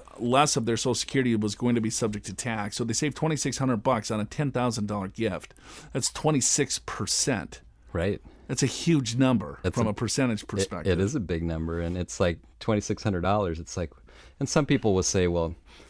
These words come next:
Speaker 2: that doesn't sound like a very good deal. Give away ten thousand dollars to get, to save twenty-six hundred dollars in tax."
Speaker 1: But
Speaker 2: But
Speaker 1: you
Speaker 2: here,
Speaker 1: gave, I mean,
Speaker 2: but
Speaker 1: you
Speaker 2: here,
Speaker 1: wanted to give
Speaker 2: here,
Speaker 1: anyway.
Speaker 2: here's the point. You wanted to give.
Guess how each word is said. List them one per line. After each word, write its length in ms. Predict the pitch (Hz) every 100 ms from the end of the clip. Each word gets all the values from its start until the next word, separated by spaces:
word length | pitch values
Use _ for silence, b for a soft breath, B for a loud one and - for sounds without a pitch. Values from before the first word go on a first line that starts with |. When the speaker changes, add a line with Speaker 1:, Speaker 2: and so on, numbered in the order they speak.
| b
Speaker 2:
that 80 | 156
doesn't 220 | 165 113
sound 220 | - 101 90
like 140 | 82
a 60 | 85
very 200 | 82 80
good 200 | 85 76
deal. 260 | 82 98
Give 220 | 95 90
away 180 | 90 82
ten 240 | 80 98 87
thousand 320 | 87 82 87
dollars 340 | 82 85 87
to 100 | -
get, 260 | 85 82 -
to 100 | 92
save 300 | - 95 87
twenty-six 420 | - 95 - 95
hundred 180 | 101 87
dollars 280 | 87 87 80
in 80 | 82
tax." 340 | 104 98 -
Speaker 1:
But 100 | 247
Speaker 2:
But 80 | 214
Speaker 1:
you 100 | 208
Speaker 2:
here, 180 | 226 262
Speaker 1:
gave, 80 |
I 60 | 190
mean, 100 | 190
Speaker 2:
but 40 |
Speaker 1:
you 60 | 208
Speaker 2:
here, 40 | 226
Speaker 1:
wanted 220 | 240 220
to 80 | 196
give 140 | 226
Speaker 2:
here, 80 | 269
Speaker 1:
anyway. 160 | 339
Speaker 2:
here's 140 | 135 92
the 60 |
point. 280 | 110 170 131
You 80 | 113
wanted 340 | 113 127 175 101
to 80 |
give. 460 | 85 90 87 131